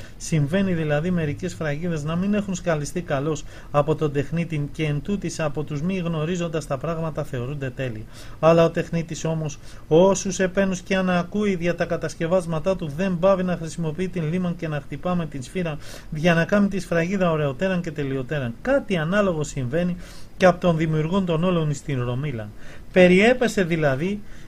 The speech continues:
εις μίαν σωματική νόσον, την οποία οι ιατροί την ονόμαζαν παράλυση, εκ της οποίας κατέστη ακίνητος και παρέμενε α-, κα-, κατάκητος επί πολλά έτη.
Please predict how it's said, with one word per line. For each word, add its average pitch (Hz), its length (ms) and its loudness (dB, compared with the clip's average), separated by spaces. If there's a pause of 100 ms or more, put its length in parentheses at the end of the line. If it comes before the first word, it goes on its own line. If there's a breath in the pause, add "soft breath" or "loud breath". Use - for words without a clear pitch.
εις 170 440 2
μίαν 226 280 4
σωματική 180 540 0
νόσον, 196 460 2
την 160 180 -2
οποία 175 360 0
οι 160 80 0
ιατροί 151 360 -2
την 165 200 -4
ονόμαζαν 156 500 -2
παράλυση, 156 580 -2 (240 loud breath)
εκ 175 180 0
της 175 200 -4
οποίας 185 420 0
κατέστη 170 580 0
ακίνητος 175 580 -2
και 156 160 -2
παρέμενε 151 640 -2 (120)
α-, 151 160 -4 (180)
κα-, 156 300 0 (380 loud breath)
κατάκητος 196 760 4
επί 170 220 0
πολλά 156 300 0
έτη. 151 340 -2